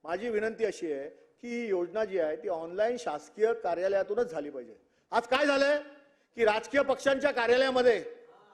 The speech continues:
ऑनलाइन नोंदी सुरू झालेल्या आहेत, ऑनलाइन नोंदी सुरू झालेल्या आहेत. ही योजना सरकारची आहे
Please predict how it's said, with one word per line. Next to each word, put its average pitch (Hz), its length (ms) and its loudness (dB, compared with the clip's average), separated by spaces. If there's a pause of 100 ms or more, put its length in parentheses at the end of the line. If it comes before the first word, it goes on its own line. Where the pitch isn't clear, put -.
(140)
ऑनलाइन 262 460 4
नोंदी 277 220 4
सुरू 247 180 0
झालेल्या 170 240 4
आहेत, - 160 -14 (760)
ऑनलाइन 269 420 4
नोंदी 294 220 6
सुरू 285 200 4
झालेल्या 269 300 6
आहेत. 151 100 -4 (460)
ही 254 80 4
योजना 254 320 6
सरकारची 294 520 4
आहे 277 220 6